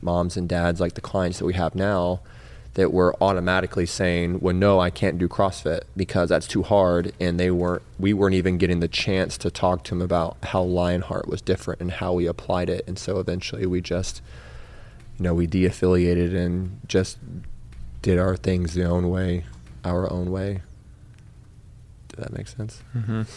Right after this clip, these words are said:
Speaker 2: Yeah, you're kind of fighting, like, an uphill battle with
Speaker 1: I felt like it, yeah.
Speaker 2: just what the notion of
Speaker 1: Yeah.
Speaker 2: CrossFit was when
Speaker 1: Yeah.
Speaker 2: people came in.
Speaker 1: Exactly.
Speaker 2: Hmm.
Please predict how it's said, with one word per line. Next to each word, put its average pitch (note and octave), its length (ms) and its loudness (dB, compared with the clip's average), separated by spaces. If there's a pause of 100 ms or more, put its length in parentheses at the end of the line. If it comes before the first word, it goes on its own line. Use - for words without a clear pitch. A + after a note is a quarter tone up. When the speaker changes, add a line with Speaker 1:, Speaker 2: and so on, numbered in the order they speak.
(140)
Speaker 2:
Yeah, G#2 180 4
you're F#2+ 140 4
kind G2 220 0
of F#2 80 -2
fighting, F#2+ 240 0
like, F2+ 140 -4
an - 100 -2
uphill F#2 340 2
battle F2+ 480 2
with F2+ 360 0
Speaker 1:
I - 80 -8
felt G2+ 220 2
like F2 200 2
it, F#2 100 2 (100)
yeah. E2+ 220 2
Speaker 2:
just F#2+ 460 2
what F2+ 300 2 (220)
the G2 180 2
notion F2 580 2
of E2+ 440 -2 (560)
Speaker 1:
Yeah. E2+ 240 0
Speaker 2:
CrossFit F2 520 -2
was F2+ 440 0 (180)
when - 140 2
Speaker 1:
Yeah. E2+ 60 0
Speaker 2:
people F2+ 260 -2
came F#2 220 0
in. F#2 200 2 (220)
Speaker 1:
Exactly. F2 520 0 (280)
Speaker 2:
Hmm. - 100 -6